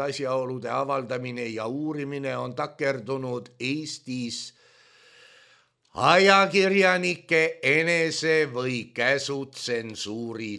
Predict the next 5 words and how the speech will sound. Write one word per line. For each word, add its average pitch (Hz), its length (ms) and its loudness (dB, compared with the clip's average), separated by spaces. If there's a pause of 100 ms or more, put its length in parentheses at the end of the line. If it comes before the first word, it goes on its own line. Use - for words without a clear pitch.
taha. 87 460 -6 (1400)
Kui 160 240 4
nüüd 196 320 0
peaks 185 320 -2
tekkima 170 560 -8